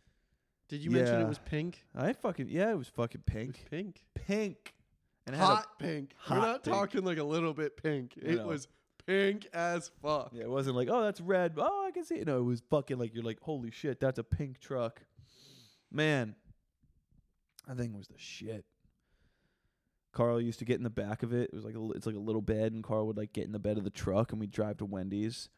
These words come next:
Speaker 2: And then your neighbor yelled at us for doing that.
Speaker 1: We probably shouldn't have
Speaker 2: It's
Speaker 1: been.
Speaker 2: extremely dangerous. I don't
Speaker 1: Yeah.
Speaker 2: think I would, in, in hindsight, you could have easily died many
Speaker 1: <laughs> At any
Speaker 2: times.
Speaker 1: moment, yeah.
Speaker 2: Yeah.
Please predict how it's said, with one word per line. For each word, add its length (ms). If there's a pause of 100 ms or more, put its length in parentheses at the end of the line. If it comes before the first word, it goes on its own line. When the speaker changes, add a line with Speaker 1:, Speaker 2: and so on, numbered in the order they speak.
(200)
Speaker 2:
And 120
then 100
your 100
neighbor 560 (520)
yelled 260
at 80
us 180
for 100
doing 280
that. 280 (2000)
Speaker 1:
We 140
probably 760 (340)
shouldn't 360
have 100
Speaker 2:
It's 60
Speaker 1:
been. 80
Speaker 2:
extremely 480
dangerous. 420
I 80
don't 120
Speaker 1:
Yeah. 40
Speaker 2:
think 160
I 120
would, 180 (160)
in, 320
in 180
hindsight, 580 (800)
you 140
could 140
have 120 (100)
easily 380
died 400
many 140
Speaker 1:
<laughs> 260
At 360
any 80
Speaker 2:
times. 180
Speaker 1:
moment, 460
yeah. 280
Speaker 2:
Yeah. 240